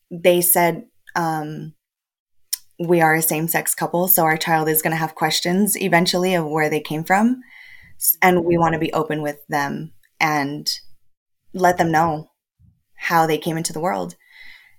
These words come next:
And of course, that's gonna come with them probably asking about you. So, you know, we, we're gonna be open with them,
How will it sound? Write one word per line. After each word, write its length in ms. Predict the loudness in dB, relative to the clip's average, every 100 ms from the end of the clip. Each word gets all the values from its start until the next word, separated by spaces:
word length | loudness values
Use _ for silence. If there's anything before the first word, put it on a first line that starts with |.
| _
And 400 | 2 4 2 -2 -2
of 120 | -4
course, 200 | 0 0
that's 180 | 0 -2
gonna 160 | -4 -6
come 200 | -4 -4
with 140 | -4 -2
them 180 | -4
probably 480 | -2 -2 -2 -2 -2
asking 400 | 0 -2 -4 -6
about 260 | -4 -4 -2
you. 480 | -2 -2 -2 -6 -12 _ _ _ _ _ _ _ _
So, 360 | -6 0 2 2
you 180 | 0 0
know, 180 | 0
we, 320 | 0 -2 -2 -8 -18 -18 _ -2
we're 200 | 2 4
gonna 160 | 2
be 160 | 0 -2
open 260 | -2 -4
with 140 | -10 -8
them, 300 | -8 -10